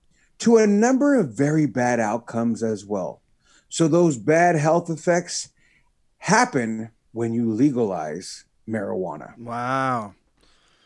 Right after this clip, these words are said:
Speaker 1: What a kook.
Speaker 2: Man, you know, I mean, well,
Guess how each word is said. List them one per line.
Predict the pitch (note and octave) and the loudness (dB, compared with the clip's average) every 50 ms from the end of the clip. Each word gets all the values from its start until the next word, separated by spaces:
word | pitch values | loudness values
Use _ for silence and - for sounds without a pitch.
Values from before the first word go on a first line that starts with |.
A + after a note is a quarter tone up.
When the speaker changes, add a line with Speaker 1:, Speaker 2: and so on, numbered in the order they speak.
| _ _ _ _ _ _ | _ _ _ _ _ _
Speaker 1:
What | - G#4+ B4 B3+ | 2 2 2 2
a | |
kook. | - - E3+ A3 G2 - - - - - - _ | 2 4 4 4 4 4 0 -6 -10 -10 -12 _
Speaker 2:
Man, | - C3+ D#3 F3+ G3 F#3 F3 | -8 -6 -4 -4 -4 -4 -4
you | G#3+ G3+ A3 | -4 -2 0
know, | A#3 A#3 | 0 0
I | G#3+ C3 E3+ G#3 | 0 0 0 0
mean, | G#3+ A3 G#3+ A3 - - - | 0 0 -2 -2 -6 -10 -8
well, | A#3 A3 G#3+ G3 G3 | -4 -2 0 0 0